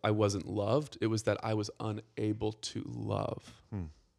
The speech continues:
Speaker 1: I was incapable of loving others. Hence,
Speaker 2: Hmm.
Speaker 1: why should I be on this earth? Right? So, like, the pursuit of joy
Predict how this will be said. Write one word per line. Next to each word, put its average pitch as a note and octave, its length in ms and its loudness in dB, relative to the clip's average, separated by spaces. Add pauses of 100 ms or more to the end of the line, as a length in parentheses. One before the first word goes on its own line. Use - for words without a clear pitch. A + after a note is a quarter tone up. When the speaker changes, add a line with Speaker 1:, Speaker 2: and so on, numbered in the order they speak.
(220)
Speaker 1:
I - 80 2
was G#2 120 4
incapable G#2+ 840 0
of G#2 80 -4
loving - 260 0
others. - 400 -6
Hence, G#2+ 200 2
Speaker 2:
Hmm. A2 80 -2
Speaker 1:
why G#2+ 160 6
should G#2 160 2
I G#2 80 2
be G#2 100 0
on F2+ 80 -2
this F2+ 140 -2
earth? - 320 -6 (1080)
Right? A2 300 4 (1040)
So, - 180 6
like, A2+ 220 6
the A2 80 4
pursuit A#2 360 4
of G2 100 0
joy A2 520 6